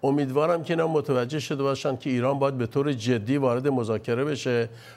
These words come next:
مسائلی که اروپا داره و آمریکا داره اینا رو به طور جدی نگاه، همین مسئله که شما اشاره کردید جریان شیراک دو هزار و پنج، این رو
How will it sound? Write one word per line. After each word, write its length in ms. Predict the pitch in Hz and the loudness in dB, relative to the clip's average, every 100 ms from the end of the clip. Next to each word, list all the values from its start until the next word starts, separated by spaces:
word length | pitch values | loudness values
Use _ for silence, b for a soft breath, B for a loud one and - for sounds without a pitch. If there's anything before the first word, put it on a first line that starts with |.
| - | -2
مسائلی 680 | 110 127 127 - 131 143 165 | 2 4 4 2 2 2 0
که 320 | - 147 139 139 | 2 2 2 2
اروپا 440 | 131 123 110 123 | 0 0 0 0
داره 340 | 113 113 120 | 2 2 2
و 60 | 113 | 2
آمریکا 520 | 110 110 110 - 113 | 0 0 -4 -4 -2
داره 200 | 107 123 | 0 0
اینا 200 | 127 131 | 0 0
رو 60 | 139 | 0
به 80 | 123 | -2
طور 180 | 131 | -4
جدی 260 | 120 120 135 | -2 0 0
نگاه، 300 | 123 139 143 B B - | 0 0 -2 B B -16
همین 480 | - 156 180 190 160 B B - | 0 2 4 2 0 B B 2
مسئله 400 | 135 131 139 156 | 4 4 0 0
که 140 | 175 | -2
شما 260 | - 143 131 | -2 2 2
اشاره 420 | 117 135 117 113 | 2 0 0 0
کردید 380 | 113 113 110 107 | -2 -4 -2 -2
جریان 420 | 117 113 113 110 | -2 0 -2 -4
شیراک 480 | - - 113 110 110 B B B - | -4 -2 0 -2 -4 B B B -2
دو 120 | 120 | 0
هزار 320 | 123 110 110 | 2 0 0
و 60 | 107 | -2
پنج، 520 | 104 135 147 143 135 B B B B B - - - - - - | 0 2 2 0 -4 B B B B B -20 -20 -20 -20 -20 -2
این 260 | 156 170 151 | 2 2 2
رو 180 | 156 | 0